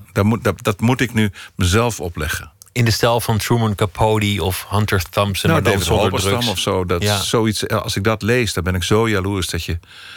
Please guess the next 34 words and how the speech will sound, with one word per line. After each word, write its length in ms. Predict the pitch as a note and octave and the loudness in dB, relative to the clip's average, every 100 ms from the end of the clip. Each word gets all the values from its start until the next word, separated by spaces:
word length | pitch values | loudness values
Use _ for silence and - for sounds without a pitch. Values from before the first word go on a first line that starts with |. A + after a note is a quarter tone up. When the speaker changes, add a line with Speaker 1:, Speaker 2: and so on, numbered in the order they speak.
| - - - - _ _ | -20 -20 -20 -20 _ _
Speaker 1:
in 160 | - F#2+ | 0 4
een 80 | |
mooie 340 | F#2 G#2+ A2+ F#2+ | 4 4 2 0
zin 240 | G#2+ G#2 | 0 -2
van 160 | D#2+ F2 | -2 0
negenenvijftig 800 | G#2 G#2 F#2+ E2+ - F#2 - E2+ | 2 2 0 -2 0 -2 -2 0
woorden... 440 | F#2+ G#2 F2 E2 | 2 2 0 -4
dat 160 | - - | -6 -4
je 60 | |
daar 180 | F2 D#2+ | 0 2
een 80 | E2+ | 4
hele, 440 | F#2+ G#2 G2 F2+ E2 F2 - | 4 6 4 2 -2 -8 -4
heel 180 | G2 | -2
bestaan 760 | F#2 F2+ - G#2 A2 G#2 F2 D#2 - - - - - | 0 -2 -2 0 0 -2 -4 -8 -14 -20 -20 -20 -8
kunt 200 | - F2 | -2 0
beschrijven. 440 | F2+ - E2+ E2 | 0 0 -2 0
Dat 100 | F2+ | 0
vind 160 | - C3+ | 0 0
ik 60 | F3+ | 0
heel 100 | D#3+ | -2
knap. 360 | - E3+ D2+ - _ _ - - - _ _ _ _ - | 0 -2 -4 -12 _ _ -20 -20 -20 _ _ _ _ -2
Met 200 | A#2+ - | -2 0
taal 220 | D3 B2+ | 0 2
omgaan 380 | G2+ F2+ G2+ F2 | 0 0 0 2
sowieso 520 | G2+ F#2 F2+ D3+ C#3 | 2 2 2 2 0
is 100 | E2+ | -4
mooi. 360 | D#2 C#2+ D2+ - _ _ _ _ _ _ - | -4 -6 -10 -14 _ _ _ _ _ _ -6
Speaker 2:
Dat 140 | G#2+ | -2
deed 160 | F#2 E2+ | 0 0
je 80 | F2 | -2
op 60 | |
T 140 | - F2+ | -2 0
V 200 | G2+ A2+ | 2 2
ook. 300 | A2+ F2 | 0 -2